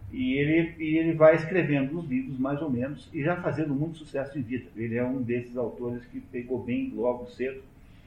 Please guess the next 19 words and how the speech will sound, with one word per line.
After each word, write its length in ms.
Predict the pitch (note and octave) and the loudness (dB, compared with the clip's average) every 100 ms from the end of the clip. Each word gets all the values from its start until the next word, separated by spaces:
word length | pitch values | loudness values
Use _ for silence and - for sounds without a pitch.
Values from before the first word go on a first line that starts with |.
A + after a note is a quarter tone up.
| - - - | -20 -20 -20
porque, 720 | B2+ B2 - B2+ B2+ C3 B2+ - - | -18 -18 -12 -6 -2 -2 -4 -10 -10
eh, 340 | A#2 A#2+ A#2 A2+ | -4 0 0 -2
ele 320 | C3 C3 B2+ | -2 -2 0
é 80 | A#2+ | 0
um 80 | B2+ | 0
escritor 560 | B2 B2 A#2+ B2 C3 C3+ | -2 -8 -4 -4 -2 -4
entre 180 | A#2 | -6
as 80 | A#2+ | -8
duas 240 | G#2+ A#2+ G#2 | -6 -8 -4
guerras. 560 | A2+ A2 G#2 - - - | -4 -4 -6 -16 -18 -14
Então 280 | A2+ A2+ A#2+ | -8 -4 -4
ele 140 | B2 | -4
tem, 460 | A#2+ B2+ B2+ B2 - G#2 | -4 -4 -2 -4 -8 -12
eh, 80 | G#2+ | -8
como 240 | B2 A#2+ | -4 -4
leitores 580 | A#2+ G#2+ - A2+ A#2+ A#2+ A#2 - | -4 -6 -6 -4 -4 -6 -10 -4
milhares, 720 | B2 A#2 A#2+ B2+ B2 A2+ A2 | -2 0 2 2 2 -2 -6
milhares, 540 | A#2+ G#2+ G#2+ G#2+ G#2+ | -6 -2 0 -2 -4
milhares 480 | A#2+ G2+ G#2 G#2+ G#2+ | -8 -2 -2 -2 -4